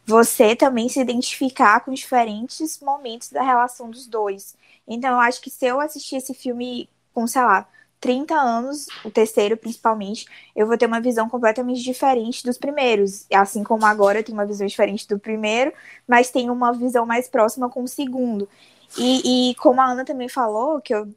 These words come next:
tava até lembrando aqui de, de falar, que eu também assisti o filme no começo da minha cinefilia. Então ele é muito importante pra mim nesse, nesse quesito também. Mas também porque na época eu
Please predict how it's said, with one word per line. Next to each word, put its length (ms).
tava 240
até 340
lembrando 500
aqui 280
de, 160
de 140
falar, 400
que 520
eu 180
também 340
assisti 400
o 60
filme 560
no 140
começo 400
da 60
minha 140
cinefilia. 680
Então 220
ele 80
é 60
muito 180
importante 400
pra 160
mim 120
nesse, 340
nesse 220
quesito 400
também. 400
Mas 320
também 360
porque 320
na 180
época 580
eu 580